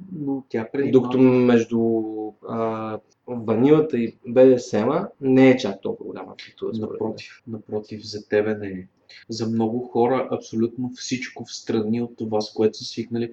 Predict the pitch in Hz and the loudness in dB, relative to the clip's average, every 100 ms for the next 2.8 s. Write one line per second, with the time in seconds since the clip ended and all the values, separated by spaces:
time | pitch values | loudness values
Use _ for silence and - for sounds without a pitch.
0 | - - 120 - 113 117 - 120 - 131 | -14 -14 -12 -6 -4 0 0 0 -4 -4
1 | 127 117 107 104 127 127 127 120 - 117 | -4 -2 -2 0 -2 -2 -2 -2 -4 -8
2 | - 107 113 127 - 120 123 123 | -6 -8 -6 -6 -4 -4 -4 -6